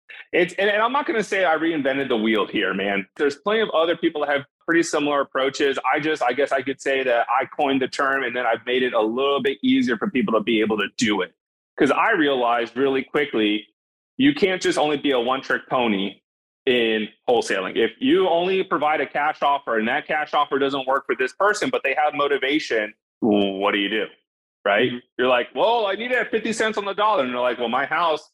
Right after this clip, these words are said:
Speaker 1: isn't in fifty cents on the dollar shape. You need to come up." And I'm like, "Well, that's the only thing I can provide." "Okay, bye." And there you go. You lost a lead that, what, that was motivated.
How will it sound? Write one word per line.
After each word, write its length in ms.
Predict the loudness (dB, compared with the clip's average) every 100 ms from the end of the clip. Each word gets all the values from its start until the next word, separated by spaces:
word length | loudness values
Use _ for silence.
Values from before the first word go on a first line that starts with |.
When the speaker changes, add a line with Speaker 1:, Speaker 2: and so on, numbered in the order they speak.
| _ _ 2
Speaker 1:
isn't 320 | 2 2 -2
in 300 | -2 -2 -2 0
fifty 220 | -2 0
cents 240 | 0 -2
on 80 | -2
the 100 | -6
dollar 420 | 0 2 2 2 -2
shape. 440 | -2 0 0 -2 -2
You 140 | 2
need 140 | 2 2
to 80 |
come 240 | 0 0 0
up." 220 | -2 -4 _ _ _ -2
And 80 | 0
I'm 80 | 0
like, 160 | 0
"Well, 200 | 0 0
that's 160 | 0 0
the 60 | -2
only 160 | -2
thing 140 | -2 -2
I 80 |
can 120 | -2 -4
provide." 360 | 0 0 0 -2
"Okay, 400 | -2 0 0 0
bye." 340 | 2 2 0 -4 _ -6
And 360 | -2 0 0 -4 _
there 160 | 0 0
you 100 | 2
go. 120 | 0
You 140 | 0 2
lost 280 | 0 0
a 40 | 0
lead 280 | 0 0 0
that, 260 | 0 0 0
what, 180 | -2
that 140 | 2 0
was 180 | 0 0
motivated. 640 | 0 0 0 -2 -2 -4